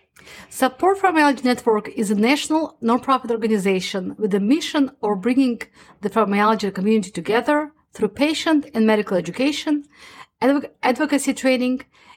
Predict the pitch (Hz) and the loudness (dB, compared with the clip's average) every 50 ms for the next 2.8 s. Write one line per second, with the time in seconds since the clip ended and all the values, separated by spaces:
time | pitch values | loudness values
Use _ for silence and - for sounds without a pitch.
0 | _ _ _ - 269 285 302 311 302 285 254 233 - - 233 220 214 - - 208 | _ _ _ 0 2 4 4 4 4 2 2 0 0 0 0 0 0 -2 -8 -12
1 | - - - 180 - - - - - _ _ _ _ _ _ _ _ _ _ _ | -12 -10 -10 -10 -10 -10 -12 -18 -20 _ _ _ _ _ _ _ _ _ _ _
2 | _ _ - 254 254 277 330 370 370 339 277 269 254 247 254 254 | _ _ -2 0 2 2 2 2 2 2 2 2 2 0 -2 -4